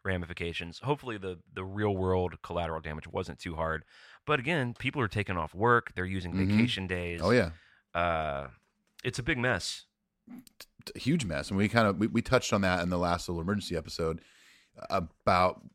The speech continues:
Speaker 2: what it really takes to kinda cancel something like this. It's not just like, "We're, it's canceled, that's it." I mean, thousands and thousands of people are inconvenienced. There's
Speaker 1: Mm-hmm.
Speaker 2: a lot of th-, money involved.
Speaker 1: Well,
Speaker 2: People
Speaker 1: so I talked this, so at one of our shows,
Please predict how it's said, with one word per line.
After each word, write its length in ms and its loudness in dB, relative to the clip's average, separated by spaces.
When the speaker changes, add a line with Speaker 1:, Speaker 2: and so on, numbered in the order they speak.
Speaker 2:
what 300 6
it 60 4
really 160 6
takes 400 2
to 80 -6
kinda 240 0
cancel 400 0
something 260 -4
like 220 -6
this. 200 -2
It's 120 0
not 120 6
just 140 2
like, 140 4
"We're, 180 2
it's 140 2
canceled, 340 4
that's 180 2
it." 160 6
I 100 4
mean, 340 4
thousands 560 2
and 80 -8
thousands 340 0
of 80 -6
people 360 -2
are 60 0
inconvenienced. 680 2
There's 140 0
Speaker 1:
Mm-hmm. 100 0
Speaker 2:
a 40 0
lot 120 2
of 140 -2
th-, 100 -12
money 300 0
involved. 480 2
Speaker 1:
Well, 80 0
Speaker 2:
People 340 6
Speaker 1:
so 60 -4
I 100 2
talked 500 0
this, 280 -6
so 260 -2
at 220 2
one 140 2
of 80 0
our 100 4
shows, 720 0